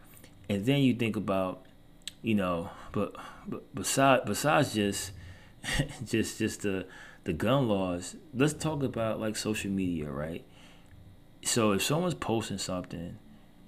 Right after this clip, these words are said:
on, on Facebook or whatever it may be, or whatever app you're using, and it should be flags that pop up, right? The algorithms work, right? So the algorithms will know if I mention that,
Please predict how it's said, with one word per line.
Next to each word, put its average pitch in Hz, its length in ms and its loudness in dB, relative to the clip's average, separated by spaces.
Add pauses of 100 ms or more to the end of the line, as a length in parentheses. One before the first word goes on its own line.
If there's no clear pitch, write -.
(240)
on, 104 220 2
on 95 160 -2
Facebook 101 680 2
or 87 80 0
whatever 90 320 -2
it 87 40 -2
may 85 140 -2
be, 87 220 0
or 87 60 2
whatever 131 420 2
app 98 240 0
you're 95 140 0
using, 92 640 0 (720)
and 92 640 0 (380)
it 127 60 8
should 123 180 4
be 113 80 4
flags 104 480 4
that 90 160 0
pop 82 300 2
up, 71 300 -6
right? 90 300 -2
The 101 100 -2
algorithms 113 680 4
work, 87 360 0
right? 82 240 0
So 92 100 -2
the 90 80 0
algorithms 113 640 4
will 101 140 4
know 98 320 6
if - 140 -2
I 110 80 4
mention 113 420 2
that, 92 280 -2